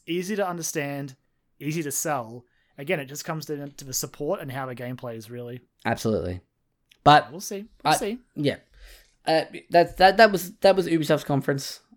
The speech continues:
Speaker 2: Um,
Speaker 1: Yes.
Speaker 2: there are a couple other little things in there, but it's, like, Brawlhalla
Speaker 1: Yeah, it was
Speaker 2: and Just Dance and Trials.
Speaker 1: Like, I don't think Just Dance was in there at all.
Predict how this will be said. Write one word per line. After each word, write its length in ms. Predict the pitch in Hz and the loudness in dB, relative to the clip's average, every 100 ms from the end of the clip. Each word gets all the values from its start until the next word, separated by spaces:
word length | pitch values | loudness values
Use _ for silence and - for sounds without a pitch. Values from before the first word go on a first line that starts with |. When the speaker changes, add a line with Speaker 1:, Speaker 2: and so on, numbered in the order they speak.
| _ | _
Speaker 2:
Um, 460 | - 117 117 113 117 | -6 -4 -2 -4 -4
Speaker 1:
Yes. 320 | 127 - - - | -8 -6 -4 2
Speaker 2:
there 120 | 175 | 2
are 20 | |
a 40 | |
couple 200 | 175 175 | 4 4
other 120 | 139 127 | 4 2
little 160 | 117 | 0
things 200 | 117 110 113 | -4 -4 -2
in 60 | |
there, 140 | 107 107 | -2 0
but 220 | 113 110 | -2 -2
it's, 260 | 127 139 143 - - | -6 -10 -16 -10 -8
like, 180 | 113 | -6
Brawlhalla 240 | - 113 107 | -2 -2 0
Speaker 1:
Yeah, 140 | 104 | 0
it 40 | 110 | 0
was 140 | 110 | -2
Speaker 2:
and 160 | 113 110 | -4 -4
Just 220 | 107 - | -6 -4
Dance 320 | 104 107 104 | -4 -4 -6
and 200 | 104 104 | -6 -6
Trials. 460 | - 101 107 104 - - | -4 -4 -6 -10 -16 -10
Speaker 1:
Like, 240 | 190 196 - _ _ _ _ _ | -8 -8 -10 _ _ _ _ _
I 60 | - | -6
don't 120 | 233 | -6
think 160 | 349 262 | -6 -6
Just 180 | 208 - | -6 -6
Dance 140 | 175 | -8
was 100 | 147 | -10
in 60 | 139 | -10
there 160 | 135 110 | -10 -10
at 60 | |
all. 260 | 139 123 | -12 -12